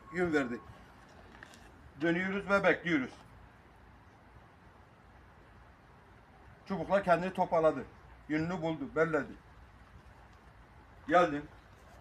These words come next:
Bak, duvara gelirken kapattı. İçeriye girerken sağ sol açtı. Şimdi boşluğun içindeyiz.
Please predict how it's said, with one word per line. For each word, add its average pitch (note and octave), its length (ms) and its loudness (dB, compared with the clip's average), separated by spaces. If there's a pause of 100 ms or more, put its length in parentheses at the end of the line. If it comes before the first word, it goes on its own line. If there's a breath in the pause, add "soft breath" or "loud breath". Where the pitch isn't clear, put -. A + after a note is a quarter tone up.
(1600)
Bak, C3+ 100 -8 (320)
duvara E3+ 260 0
gelirken G3 420 -2
kapattı. E3 520 -2 (1600)
İçeriye E3+ 360 -6
girerken F3 400 -6
sağ F3 220 0
sol F3+ 240 -4
açtı. D#3 380 -2 (2500)
Şimdi F3+ 300 -10
boşluğun F3+ 540 -6
içindeyiz. C#3+ 380 -6